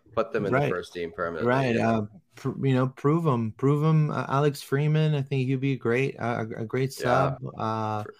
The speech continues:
Speaker 1: I mean, I'm
Speaker 2: you
Speaker 1: not
Speaker 2: know,
Speaker 1: against
Speaker 2: uh,
Speaker 1: Jack
Speaker 2: Ju-,
Speaker 1: Lynn getting another
Speaker 2: Juninho,
Speaker 1: shot, man.
Speaker 2: Juninho played very well. Like, I mean, even, you know, if you really wanna feel froggy, I mean, maybe Jack Lynn play Leagues Cup too.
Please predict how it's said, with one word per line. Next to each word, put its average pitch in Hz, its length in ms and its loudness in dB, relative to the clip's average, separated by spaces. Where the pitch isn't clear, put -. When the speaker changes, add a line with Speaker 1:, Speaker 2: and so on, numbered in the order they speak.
Speaker 1:
I 98 80 0
mean, 110 120 0
I'm 131 200 4
Speaker 2:
you 147 40 0
Speaker 1:
not 135 140 6
Speaker 2:
know, 123 100 6
Speaker 1:
against 113 220 2
Speaker 2:
uh, - 20 2
Speaker 1:
Jack 110 280 6
Speaker 2:
Ju-, 107 40 4
Speaker 1:
Lynn 113 160 4
getting 127 220 4
another 151 320 6
Speaker 2:
Juninho, 147 100 4
Speaker 1:
shot, 143 280 4
man. 131 160 2
Speaker 2:
Juninho 139 240 -2
played 139 200 4
very 131 240 2
well. 135 500 2
Like, 110 240 -4
I 117 80 -8
mean, 110 480 -4
even, 151 440 2
you 147 120 2
know, 139 200 2
if 117 120 -6
you 131 140 2
really 143 180 2
wanna 139 220 2
feel 135 240 2
froggy, 123 580 -2
I 110 60 -8
mean, 113 180 -6
maybe 123 300 -4
Jack 127 340 -2
Lynn 135 340 0
play 110 200 -2
Leagues 104 320 -8
Cup - 300 -12
too. - 200 -12